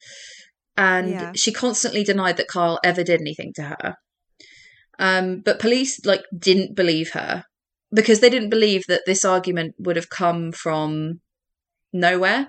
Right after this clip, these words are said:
Speaker 2: Mm-hmm.
Speaker 1: They thought it had been, like, brewing for a while. So after some further
Speaker 2: Right.
Speaker 1: interviewing,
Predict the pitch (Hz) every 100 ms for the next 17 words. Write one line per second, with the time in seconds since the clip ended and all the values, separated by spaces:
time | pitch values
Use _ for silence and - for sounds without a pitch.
0 | - _ _ _ _ - 196 190 175 220
1 | 208 208 196 160 160 160 170 165 156 147
2 | - - 170 156 156 165 160 156 139 120
3 | - 202 175 175 - - _ 208 214 -
4 | - 220 226 220 202 196 208 202 180 165
5 | - 170 240